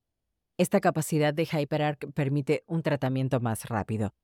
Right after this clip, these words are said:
Y al ser más rápido y preciso, los pacientes completan el tratamiento más rápido, lo que reduce el movimiento del paciente. Además, al ser tan preciso, disminuimos los efectos secundarios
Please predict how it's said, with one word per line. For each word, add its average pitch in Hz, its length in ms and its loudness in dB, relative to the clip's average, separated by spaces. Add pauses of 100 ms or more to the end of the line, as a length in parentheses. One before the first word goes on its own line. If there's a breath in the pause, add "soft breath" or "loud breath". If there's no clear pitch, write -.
(440)
Y 131 80 -2
al 120 100 0
ser 135 160 2
más 160 240 4
rápido 185 420 4
y 143 80 4
preciso, 160 800 2
los 165 280 4
pacientes 214 460 0
completan 190 480 2
el 160 140 -2
tratamiento 170 800 2
más 220 420 2
rápido, 143 520 4 (420)
lo 180 140 -2
que 202 100 0
reduce 202 720 2
el 147 80 4
movimiento 135 680 2
del 127 160 0
paciente. 113 600 -2 (360)
Además, 131 600 0
al 123 160 0
ser 127 240 -2
tan 151 300 4
preciso, 190 800 4
disminuimos 165 1040 2
los 139 220 0
efectos 143 340 -2
secundarios 147 720 0